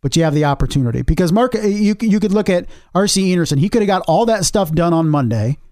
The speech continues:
and then Tuesday rained out, and he hits the ground running on Wednesday morning. But instead, he's still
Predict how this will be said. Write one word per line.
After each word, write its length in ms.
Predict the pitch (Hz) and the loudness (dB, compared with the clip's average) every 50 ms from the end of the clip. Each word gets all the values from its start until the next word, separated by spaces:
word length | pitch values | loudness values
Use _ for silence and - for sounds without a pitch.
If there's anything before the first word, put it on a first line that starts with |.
| _ _ _ _ _ _ _ _ _ - | _ _ _ _ _ _ _ _ _ -4
and 180 | 156 156 156 | -2 0 0
then 400 | 156 156 151 151 147 147 147 127 - - _ _ _ _ _ _ _ _ _ _ _ | 0 0 0 0 0 0 -2 -4 -6 -12 _ _ _ _ _ _ _ _ _ _ _
Tuesday 420 | - 175 190 196 180 - 208 202 196 | 0 0 2 2 2 0 0 0 2
rained 260 | 185 175 180 185 165 | 2 2 2 2 2
out, 200 | 147 131 135 151 | 2 0 0 0
and 100 | 160 147 156 | 0 0 0
he 60 | 151 | 2
hits 200 | 151 180 165 - | 0 0 0 -2
the 100 | - 185 | -2 0
ground 240 | 175 180 175 175 170 | 0 0 2 2 2
running 220 | 165 165 165 170 | 2 2 2 2
on 100 | 165 165 | 2 2
Wednesday 300 | 165 170 175 156 165 170 | 2 0 0 0 0 0
morning. 380 | 160 185 262 247 127 110 117 123 | 0 0 0 0 -2 -2 -4 -2
But 140 | - 151 151 | -2 -2 0
instead, 560 | 151 139 - - 202 220 214 185 170 170 156 - - _ _ _ _ _ _ | -2 0 0 0 2 2 2 0 0 -4 -8 -10 -14 _ _ _ _ _ _
he's 140 | - 196 202 - | -2 -2 -2 0
still 520 | - - 202 190 185 180 180 175 175 - | 0 0 2 2 2 2 0 -2 -2 -6